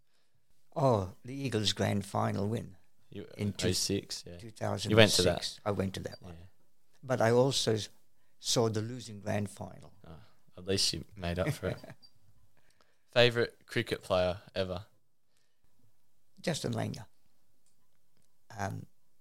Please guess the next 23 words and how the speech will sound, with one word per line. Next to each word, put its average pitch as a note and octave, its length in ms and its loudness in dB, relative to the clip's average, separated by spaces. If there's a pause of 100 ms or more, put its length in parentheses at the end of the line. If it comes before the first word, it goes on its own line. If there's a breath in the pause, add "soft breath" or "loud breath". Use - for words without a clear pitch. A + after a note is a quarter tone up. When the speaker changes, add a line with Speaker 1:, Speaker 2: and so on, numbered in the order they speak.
(1120)
Speaker 1:
not C#3 240 -4
because G#2+ 540 -4
he A2+ 80 -2
was G#2 200 -2
a G#2+ 40 -6
great G#2 280 -4
cricketer, - 440 -6 (240)
but - 160 -6
I - 40 2
think - 340 -6
Justin A#2 460 0
is G#2 180 -14
one B2+ 140 -14
of A#2 100 -16
those A2+ 220 -14
guys - 460 -4 (720 soft breath)
who C3+ 100 -10
got A#2 220 -2
the G2 80 -2
best - 380 0
out G#2 140 -2
of G2 80 -8
himself. - 540 -6